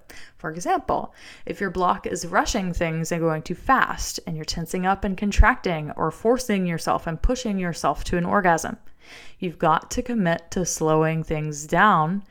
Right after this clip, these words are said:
breathing deeply into your body and relaxing. Okay, and if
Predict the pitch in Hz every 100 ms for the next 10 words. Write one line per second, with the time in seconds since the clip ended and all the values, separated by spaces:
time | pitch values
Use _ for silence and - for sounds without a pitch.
0 | - - - - 170 170 165 156 175 175
1 | 170 160 - 220 294 214 175 165 151 151
2 | 156 - 156 156 175 165 233 - - -
3 | - - - - - - - - - -
4 | - 175 214 139 - 185 180 202 185 -